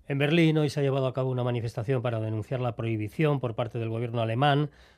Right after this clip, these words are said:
de un congreso por la paz y contra el genocidio en Gaza, tras una dura campaña institucional, política y mediática en la que se ha acusado a los organizadores de antisemitismo. En declaraciones a Radio Euskadi, la portavoz de la organización del congreso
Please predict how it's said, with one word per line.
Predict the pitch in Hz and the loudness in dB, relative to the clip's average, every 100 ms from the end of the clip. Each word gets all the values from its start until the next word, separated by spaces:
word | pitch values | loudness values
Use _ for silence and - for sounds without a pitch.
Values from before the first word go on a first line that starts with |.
| _ | _
de | 120 127 | -4 -4
un | 120 | -2
congreso | 127 120 123 143 127 | -2 -2 -4 -4 -6
por | 110 | -4
la | 107 - | -4 0
paz | 151 139 | 2 0
y | 127 | -2
contra | 117 110 104 | -4 -4 -8
el | |
genocidio | - 110 107 - 123 123 117 117 - | -6 -6 -6 -6 -4 -2 -2 -2 -6
en | - 120 | -8 -2
Gaza, | 139 131 - 139 156 - - _ _ | 0 0 0 0 -2 -6 -20 _ _
tras | 127 120 110 - - | -4 -2 -4 -10 -6
una | 160 147 139 127 | -2 2 2 2
dura | 135 135 | 0 0
campaña | 131 131 131 | 0 0 0
institucional, | 135 131 135 135 135 120 | -2 -4 -4 -2 -2 -2
política | 127 127 131 127 | -4 -4 -4 -2
y | |
mediática | 120 117 135 120 131 | -2 -4 -6 -4 -2
en | 113 | -2
la | 110 | -6
que | 113 | -8
se | - 123 | -6 -2
ha | 135 135 | 0 0
acusado | - 127 143 135 | -2 -4 -2 0
a | |
los | 131 - | -2 -2
organizadores | 127 120 120 131 131 135 143 - 131 | -4 -4 -4 -4 -2 0 -2 -4 -4
de | 147 - | -4 -4
antisemitismo. | - 120 113 101 101 101 98 113 - 90 87 - - - - - _ | -4 -4 -6 -10 -8 -8 -8 -10 -10 -12 -14 -16 -20 -20 -20 -20 _
En | 131 | -6
declaraciones | 123 120 110 143 151 | -4 -4 -2 -2 0
a | 151 | 0
Radio | 160 | 0
Euskadi, | 143 - 185 | 0 0 0
la | 175 | 0
portavoz | 143 123 139 156 135 139 | -2 -2 0 0 -2 -4
de | 123 123 120 117 117 | -4 -2 -2 -2 -2
la | 117 | -2
organización | 113 117 117 110 160 | -4 -4 -6 -2 0
del | 147 | 0
congreso | 131 123 139 165 175 | 0 0 0 0 0